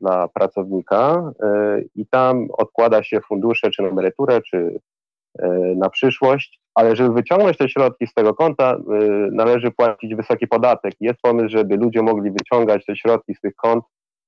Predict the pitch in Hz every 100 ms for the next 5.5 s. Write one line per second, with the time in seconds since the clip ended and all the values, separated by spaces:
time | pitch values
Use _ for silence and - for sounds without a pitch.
0 | - 101 127 - 113 - 110 120 117 113
1 | 92 - 82 _ _ _ _ - 110 101
2 | 110 147 - - 123 - _ 131 131 127
3 | 120 - - - 104 101 101 101 95 -
4 | 131 113 - 110 104 170 - 117 101 95
5 | 95 92 110 117